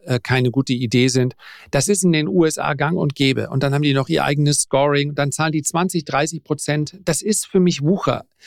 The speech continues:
Ich kann also inhaltlich nachvollziehen, wenn einer sagt, ob es nun aus Wahlgeplänkel ist oder, äh, aus welchen Gründen auch immer, einen Großteil seiner mager Anhänger damit, ähm, glücklich machen möchte.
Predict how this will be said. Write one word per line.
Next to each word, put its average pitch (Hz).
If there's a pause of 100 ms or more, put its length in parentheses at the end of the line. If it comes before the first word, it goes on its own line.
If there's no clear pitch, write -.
(200)
Ich -
kann 214
also 180
inhaltlich 185
nachvollziehen, 170
wenn 156
einer 156
sagt, 151 (1160)
ob -
es 156
nun 151
aus 123
Wahlgeplänkel 160
ist 151
oder, 139
äh, -
aus 147
welchen 156
Gründen 156
auch 131
immer, 160
einen 151
Großteil 143
seiner 135
mager 147
Anhänger 151
damit, 135
ähm, 131
glücklich 151
machen 135
möchte. 131